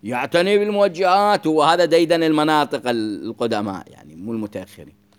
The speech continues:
يعتنون بقضية الموجهات وم-، ولرغم هذا كله عندما جاء إلى المرجع في التساوي، المرجع في النسب الأربعة، لم يعتني بال-، بالجهة.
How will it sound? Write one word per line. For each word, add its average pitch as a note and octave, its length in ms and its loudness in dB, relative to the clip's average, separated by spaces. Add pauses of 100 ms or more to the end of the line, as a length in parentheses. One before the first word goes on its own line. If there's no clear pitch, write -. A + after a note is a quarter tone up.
(520)
يعتنون C3+ 520 -2
بقضية G3+ 520 4
الموجهات F3 560 0
وم-، D3+ 120 -2
ولرغم A#3+ 720 4
هذا C4+ 320 6
كله G#3+ 760 4 (560)
عندما D#3+ 460 2
جاء D#3+ 500 6
إلى D3 120 4
المرجع F#3 640 4
في G#3+ 200 2
التساوي، E3 960 4
المرجع F#3+ 500 2
في F3+ 120 0
النسب A3 400 0
الأربعة، G#3+ 880 2 (540)
لم C3 240 0
يعتني F#2 600 -6
بال-، D2+ 380 -18
بالجهة. F2+ 800 -16